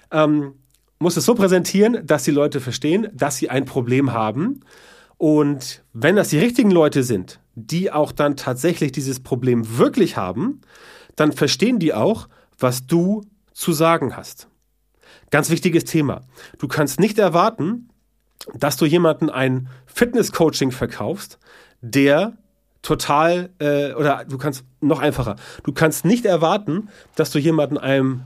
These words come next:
Abnehm-Coaching verkaufst, der nicht irgendwie Übergewicht hat.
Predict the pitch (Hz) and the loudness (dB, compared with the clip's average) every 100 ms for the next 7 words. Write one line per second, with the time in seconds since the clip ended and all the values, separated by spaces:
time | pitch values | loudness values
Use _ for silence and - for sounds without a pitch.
0 | - 202 208 208 170 160 - 147 139 131 | -6 -4 0 2 2 0 -2 -2 -2 -4
1 | 127 120 - 113 185 - - - - _ | -4 -6 -4 -4 -6 -10 -20 -20 -20 _
2 | 151 160 151 143 147 147 139 143 175 - | 2 4 2 0 0 0 2 4 2 2
3 | 220 170 127 - - - | 2 2 2 -2 -8 -16